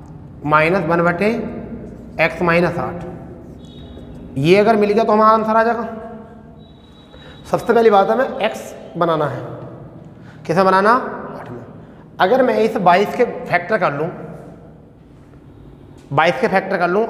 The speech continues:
आठ X minus के चौदह एक्स, मैं इसे लिख दूँ कि X square minus K आठ X minus K चौदह एक्स बराबर कितना? एक सौ बारह। दोनों तरफ एक जोड़कर,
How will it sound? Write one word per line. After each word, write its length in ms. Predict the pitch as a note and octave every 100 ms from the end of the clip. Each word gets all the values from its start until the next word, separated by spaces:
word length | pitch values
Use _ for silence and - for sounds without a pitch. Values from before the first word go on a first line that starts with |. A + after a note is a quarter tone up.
| -
आठ 260 | D#3+ F#3 F#3
X 200 | F3 F3+
minus 340 | E3+ E3+ E3+
के 180 | - A3 A3+ -
चौदह 260 | - F3 F#3
एक्स, 260 | G3 - - - - - - - - - - - - E3
मैं 100 | F3+
इसे 140 | F#3
लिख 240 | F#3+ E3
दूँ 120 | E3+ G#3
कि 120 | A#3+ -
X 260 | F3 F#3 G#3 F3
square 340 | - E3 G3+
minus 460 | F#3 D#3+ F3 F3 F3
K 140 | F#3+ G#3 - - - - - - - D3+
आठ 280 | E3 F#3 F3+
X 240 | F#3 -
minus 440 | E3 E3 F3+ F3+
K 200 | - G3+ A3 - - - -
चौदह 380 | E3 F3 F3+
एक्स 240 | G3+ - - - - - - - C#3+
बराबर 380 | D#3+ E3+ F3+ G3+
कितना? 320 | G3 G3+ F3 - - - - - - - - - - E3
एक 140 | E3+
सौ 100 | F#3
बारह। 360 | D3 B2+ - - - - - - - - - - - - - - - C3+
दोनों 240 | E3 F3
तरफ 200 | F3 G3
एक 140 | F#3 D#3
जोड़कर, 340 | D3 C#3